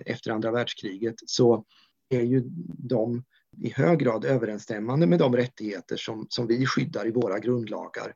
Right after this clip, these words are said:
Det kan förstås, eh, finnas mindre skillnader också, men i, i grunden så handlar ju både F N:s deklaration och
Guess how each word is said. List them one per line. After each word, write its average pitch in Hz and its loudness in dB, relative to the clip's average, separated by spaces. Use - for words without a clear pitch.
Det 135 0
kan 131 2
förstås, - -2
eh, - -6
finnas 120 -4
mindre 117 0
skillnader 107 -2
också, 156 0
men 117 -2
i, 120 -4
i 120 -4
grunden 120 2
så 143 0
handlar 120 2
ju 107 0
både 117 0
F 165 0
N:s 117 -6
deklaration 120 -2
och - -8